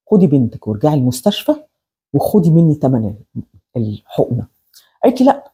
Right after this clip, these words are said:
ما كفاية الحلق اللي أنت اديته لها". قلت لها: "لا، مش كفاية". بقول لك إيه، كفاية كده عليها وعليكي، إحنا متأخر، خدي البنت وارجعوا وارتاحوا،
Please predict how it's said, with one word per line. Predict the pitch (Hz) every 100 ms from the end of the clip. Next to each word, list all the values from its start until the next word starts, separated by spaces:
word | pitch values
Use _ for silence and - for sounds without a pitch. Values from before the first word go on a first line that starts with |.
| -
ما |
كفاية | 185 - 277
الحلق | 240 - 277 -
اللي | 151
أنت | 185 202
اديته | 147 143 208
لها". | 190 - _ _
قلت | 302
لها: | 349
"لا، | 370
مش | 302 -
كفاية". | 202 285 254 - _
بقول | - 247
لك | 247
إيه، | 233 220
كفاية | - 294 285
كده | 285
عليها | 208 170 202 - _ _ _ _
وعليكي، | 208 262 349 339 208 - _ _ _
إحنا | - -
متأخر، | 151 127 143 - - - _ _ _
خدي | _ 277 214
البنت | 180 220 214 214 -
وارجعوا | 143 120 185 175 143
وارتاحوا، | 139 - 208 -